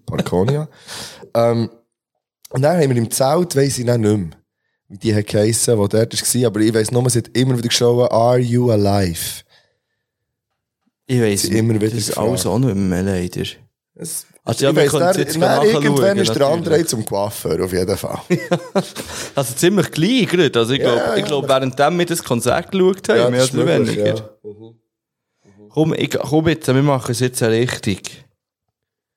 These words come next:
Speaker 2: Ich geh schnell schauen.
Speaker 1: Nein, eigentlich ist doch das, was ist einem geblieben? Nein, geblieben
Speaker 2: Shit.
Speaker 1: ist
Speaker 2: Ich bin hier rein und dann kommt You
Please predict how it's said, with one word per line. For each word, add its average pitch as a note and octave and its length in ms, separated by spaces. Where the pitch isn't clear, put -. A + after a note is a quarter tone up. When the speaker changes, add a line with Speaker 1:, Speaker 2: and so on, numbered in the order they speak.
Speaker 2:
Ich - 100
geh C3+ 120
schnell C3 260
schauen. C3 400
Speaker 1:
Nein, D#3+ 140
eigentlich F#3 360
ist - 100
doch D#3 80
das, E3+ 300
was E3 220
ist D#3+ 120
einem D#3+ 200
geblieben? A#2 500
Nein, A2+ 380
geblieben G3 360
Speaker 2:
Shit. D3+ 140
Speaker 1:
ist C3+ 400
Speaker 2:
Ich D3 160
bin B2+ 120
hier B2+ 200
rein C3 60
und B2 80
dann B2+ 140
kommt A#2 280
You C3+ 100